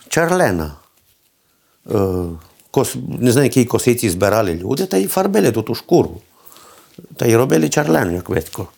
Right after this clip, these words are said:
У Полянах не було много майстру, що робили сі, сі кіптарі. Робив один Андрійчик, робила одна Файоріджана, та й кам тільки було. Теперка вже тот Андрійчик, чоловік, са постарів, не робить.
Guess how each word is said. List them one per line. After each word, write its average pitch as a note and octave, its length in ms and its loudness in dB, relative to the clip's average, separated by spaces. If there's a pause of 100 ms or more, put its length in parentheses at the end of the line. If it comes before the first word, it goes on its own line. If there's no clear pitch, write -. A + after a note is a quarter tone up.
(760)
У C3 100 2
Полянах E3+ 500 2
не F#3+ 80 6
було G3+ 220 6
много C#3 260 4
майстру, A2 420 2
що G2+ 200 0
робили F#2 400 4
сі, F#2 140 -6
сі - 140 -6
кіптарі. F2+ 580 0 (600)
Робив D3+ 380 4
один G2 320 2
Андрійчик, D#3 880 2 (140)
робила A#2+ 400 4
одна G2+ 220 2
Файоріджана, G#2+ 1080 2 (1300)
та D3+ 100 2
й D3+ 560 0 (100)
кам D#3 260 -2
тільки G3+ 380 -2
було. E2+ 340 0
Теперка C#3+ 480 0
вже G#2+ 160 4
тот A#2+ 200 2
Андрійчик, G2 500 0
чоловік, F2+ 320 2
са - 120 -2
постарів, F2 720 0 (560)
не F#2+ 180 2
робить. F3 520 2